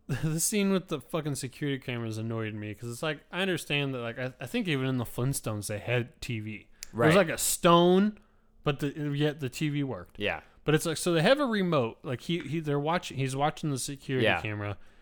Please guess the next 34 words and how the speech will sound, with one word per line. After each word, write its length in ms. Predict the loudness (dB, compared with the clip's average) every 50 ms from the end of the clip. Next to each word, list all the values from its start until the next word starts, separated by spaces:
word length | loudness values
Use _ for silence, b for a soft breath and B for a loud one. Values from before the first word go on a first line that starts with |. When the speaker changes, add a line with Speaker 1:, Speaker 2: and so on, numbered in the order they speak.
| b b b b -4
Speaker 1:
and 160 | 0 2 4
his 160 | 4 4 2
remote 460 | 2 0 2 4 6 6 6 6 4 2
is 120 | 0 0
a 60 | 0 0
bird, 320 | 2 4 4 4 2 0 -2
fl-, 140 | -8 -8 -6 -2
a 100 | 0 0
little 220 | 2 2 2 0 -2
pterodactyl 580 | -2 -2 0 0 2 2 0 0 0 -2 -6 -6
flies 440 | -6 -4 -2 0 2 2 2 2 2
out 420 | 4 6 6 6 4 2 -2 -8 b b b b b b b b b -6
and 180 | -2 -2 0 2
goes 220 | 4 4 4 2
to 100 | 2 6
push 300 | 10 10 10 10 10 2 -6
the 80 | -8
button 380 | -2 -2 -2 -2 -2 -4 -4 -2
Speaker 2:
Yep. 200 | 0 0 0 -2
Speaker 1:
to 60 | -4
shut 280 | -6 -4 0 0 0 0
it 100 | 2 2
off, 240 | 2 2 2 0 -2
and 60 | -4
then 100 | -4 -6
flies 280 | -4 0 0 0 0 0
back 200 | -2 -4 -4 -4 -6
to 80 | -8
the 60 | -6
remote. 300 | -6 -4 -4 -6 -6 -6 -10 -14 -12 -12 -14 b b b b b b b b 0
And 80 | 0
it's 120 | 2 2 2
like, 120 | 0 -2
so 680 | -2 -4 0 0 2 2 2 0 -2 -6 -10 -14 -20